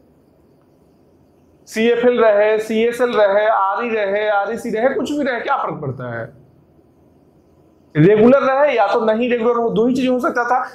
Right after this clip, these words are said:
Pumping lemma को pass करने के बाद भी या तो regular होगा या तो Non regular होगा।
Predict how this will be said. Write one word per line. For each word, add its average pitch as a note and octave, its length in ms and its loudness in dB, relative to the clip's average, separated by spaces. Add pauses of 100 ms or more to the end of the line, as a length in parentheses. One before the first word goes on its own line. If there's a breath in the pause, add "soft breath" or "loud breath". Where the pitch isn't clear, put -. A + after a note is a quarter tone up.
(240 loud breath)
Pumping A3+ 360 -2
lemma C4 260 -4
को C4 160 -6
pass G#3+ 520 -2
करने B3 300 -6
के A3+ 220 -10
बाद G3+ 360 -2
भी C#4+ 160 -4
या A3 220 -4 (100)
तो G3 120 -6
regular F#3 400 -4
होगा A#3 340 -2 (380 loud breath)
या F3+ 240 -4
तो C4+ 180 -6 (440)
Non F3 380 0
regular G3 420 -6
होगा। F#3+ 320 0